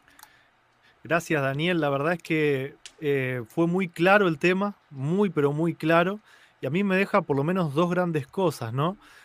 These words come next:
Primero, me deja algunos principios anclados e inamovibles. Eso es lo, lo primero, ¿no? De, sobre cómo es Dios y sobre cómo no es Dios.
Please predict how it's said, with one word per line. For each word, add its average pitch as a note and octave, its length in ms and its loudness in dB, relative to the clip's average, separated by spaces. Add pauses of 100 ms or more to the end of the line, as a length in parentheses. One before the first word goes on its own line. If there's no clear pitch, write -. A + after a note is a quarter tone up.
(160)
Primero, G3+ 360 4
me D#3+ 120 4
deja F#3 420 4 (220)
algunos E3 420 2
principios E3 600 0
anclados F3+ 920 6 (720)
e D3+ 80 0
inamovibles. D3+ 1040 2 (140)
Eso E3 220 -4
es E3 60 0
lo, D#3+ 140 -2
lo C3+ 140 0
primero, C#3 480 2
¿no? D#3+ 240 4
De, - 180 -6
sobre C#3 280 0
cómo G#3 380 4
es E3+ 40 0
Dios G#3 440 4 (340)
y C#3+ 60 -6
sobre D3+ 280 2
cómo G3+ 340 0
no F3 280 2
es F3 200 0
Dios. C#3 460 -4